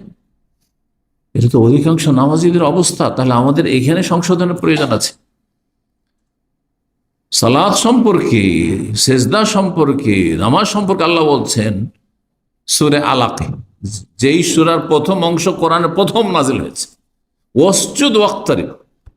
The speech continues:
সেজদার মাধ্যমে আল্লাহর কাছাকাছি হওয়ার চেষ্টা করো। তো যে আল্লাহর কাছাকাছি হওয়ার চেষ্টা করবে, সে নামাজকে লম্বা করবে, সব সময় নামাজে থাকতে, দীর্ঘ সময় নামাজে থাকতে চাইতে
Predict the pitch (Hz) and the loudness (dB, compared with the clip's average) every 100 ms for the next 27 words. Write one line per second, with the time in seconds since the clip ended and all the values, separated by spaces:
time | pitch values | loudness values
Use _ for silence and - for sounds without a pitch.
0 | _ _ _ _ _ _ _ - - 160 | _ _ _ _ _ _ _ -6 0 2
1 | 180 165 202 202 196 196 165 208 208 214 | 2 0 -2 -2 0 -2 0 0 0 0
2 | 135 151 156 160 180 196 - - 196 208 | 0 0 2 2 0 0 -4 -4 -4 -2
3 | - 233 214 208 190 143 165 - 131 117 | -2 -2 0 2 2 0 -2 -4 -6 -6
4 | 80 - _ _ _ _ _ 165 165 190 | -10 -16 _ _ _ _ _ 0 0 0
5 | 151 147 165 185 185 147 170 202 202 208 | 0 0 0 -2 -2 -2 -2 -2 0 0
6 | 196 196 196 190 190 160 147 139 135 151 | 0 0 -2 -2 -2 0 0 0 0 0
7 | 143 139 131 - _ _ _ _ _ - | 0 -4 -8 -12 _ _ _ _ _ -6
8 | 123 139 135 139 127 139 147 175 175 160 | -2 0 0 2 2 2 0 0 0 0
9 | 143 135 107 - - - - _ - - | 2 2 0 -2 -8 -12 -18 _ -8 -2
10 | 170 160 165 214 220 202 196 190 185 165 | 0 0 0 0 0 0 -2 -2 -4 -4
11 | 175 117 180 185 202 214 196 190 180 170 | -4 0 0 2 0 0 0 -2 0 0
12 | 160 156 - 139 143 127 143 110 87 | -2 -4 -6 -6 -6 -4 -4 -6 -6